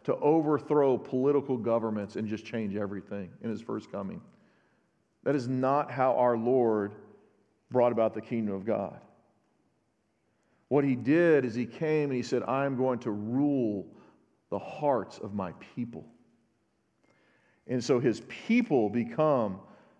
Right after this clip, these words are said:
the very standard by which he will then change the world, changing the hearts of men and women. That follows in the New Testament.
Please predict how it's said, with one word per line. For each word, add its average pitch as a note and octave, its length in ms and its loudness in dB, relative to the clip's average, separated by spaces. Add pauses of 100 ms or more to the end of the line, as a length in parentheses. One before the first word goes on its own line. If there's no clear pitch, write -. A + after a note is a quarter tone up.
(320)
the B2 80 0
very B2+ 200 4
standard D3+ 400 0
by B2+ 120 4
which B2+ 260 2
he C#3+ 160 0
will B2+ 180 4
then A2+ 320 0
change C3+ 840 -4 (100)
the A2 120 -2
world, G#2 500 0 (380)
changing D#3+ 720 -2
the A2 100 0
hearts - 800 -2
of A2+ 120 -4
men A#2+ 160 0
and G#2+ 120 0
women. A2+ 380 -4 (1160)
That E3 240 4
follows F#3+ 540 4
in F#3 80 2
the E3 80 0
New D#3 180 2
Testament. C#3+ 720 -2